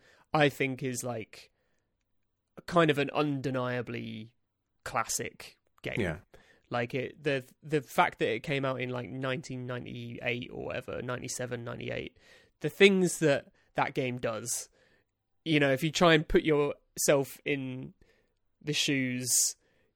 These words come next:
Speaker 1: you know, of, like, a f-, fourteen-year-old kid
Speaker 2: Yeah.
Speaker 1: playing it for the first time in, in the ni-, in the late nineties, it's like,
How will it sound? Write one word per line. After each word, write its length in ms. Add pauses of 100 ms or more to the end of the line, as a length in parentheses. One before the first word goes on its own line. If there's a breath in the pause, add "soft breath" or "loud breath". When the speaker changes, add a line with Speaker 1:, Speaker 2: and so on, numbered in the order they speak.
(160)
Speaker 1:
you 160
know, 140
of, 160
like, 200
a 60
f-, 300 (180)
fourteen-year-old 920 (120)
kid 360 (540)
Speaker 2:
Yeah. 180
Speaker 1:
playing 300
it 120
for 60
the 80
first 280
time 260
in, 340 (120)
in 160
the 60
ni-, 220
in 140
the 80
late 220
nineties, 400
it's 160
like, 340